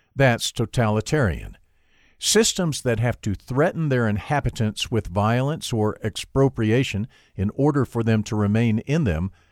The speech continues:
will not last in the long run. As far as responsibility for others is concerned, each individual is, of course, free to feel a moral obligation towards complete strangers.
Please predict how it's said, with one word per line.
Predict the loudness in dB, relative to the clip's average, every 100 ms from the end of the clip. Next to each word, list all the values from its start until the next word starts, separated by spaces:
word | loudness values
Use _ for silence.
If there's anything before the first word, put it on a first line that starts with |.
| _ -8
will | -2
not | 2 0 0
last | 0 2 2 -2 -8 -2
in | 0
the | 2
long | 4 4 2
run. | -2 -6 -10 -16 _ _ _ _ _ _ _ _ _ _ 0
As | 0 0
far | -2 0 2
as | 2 0 -2
responsibility | -6 0 0 0 -2 -2 0 0 0
for | -2 -2 -4 0
others | 0 0 0 -2
is | -2 -2
concerned, | -6 -4 -2 0 0 -4 _ _ _ -4
each | -2 -2 -4
individual | -2 0 0 0 0 0 0
is, | -2
of | -2 -4
course, | -2 0 -2
free | -2 2 2
to | 0
feel | 0 0 2
a | 0
moral | 0 2 0 0
obligation | -2 -2 0 0 0 -2 -4
towards | -2 -2 -2 -6
complete | -8 -4 -2 -2 -2
strangers. | -2 2 2 0 -8 -12